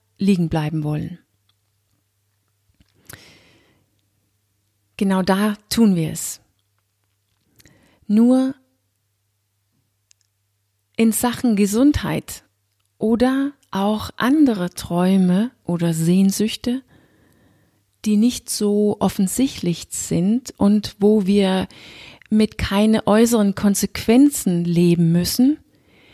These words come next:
da kennst du das vielleicht sogar richtig gut, das mit auf zwei Feiern gleichzeitig sein zu wollen oder zwei Wege gleichzeitig zu gehen.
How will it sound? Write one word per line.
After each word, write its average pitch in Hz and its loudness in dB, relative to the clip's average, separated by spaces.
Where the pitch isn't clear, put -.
da 233 2
kennst - 0
du 247 0
das 196 -2
vielleicht 196 -4
sogar 185 -2
richtig 185 0
gut, 190 0
das - 0
mit 190 0
auf 208 0
zwei 196 0
Feiern 185 2
gleichzeitig 185 0
sein 180 -2
zu 175 -4
wollen 170 2
oder 202 2
zwei 180 -2
Wege 175 2
gleichzeitig 165 -4
zu 175 -4
gehen. 170 0